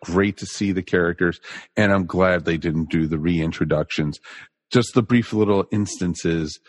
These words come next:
you know, like, "Oh, Tom, oh, blah, blah, blah," you know, "Oh, Branson,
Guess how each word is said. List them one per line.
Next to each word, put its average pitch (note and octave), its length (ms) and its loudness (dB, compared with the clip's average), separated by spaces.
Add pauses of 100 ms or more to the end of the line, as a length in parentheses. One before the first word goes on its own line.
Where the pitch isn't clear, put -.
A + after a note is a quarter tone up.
(260)
you A2+ 120 4
know, F2 220 2
like, E2+ 420 0
"Oh, D3 400 2
Tom, A2 680 0 (100)
oh, D3 480 4
blah, C3 180 4
blah, A#2+ 160 2
blah," F#2+ 240 0
you A2 120 6
know, E2+ 280 2 (400)
"Oh, D3 160 6
Branson, A2 600 0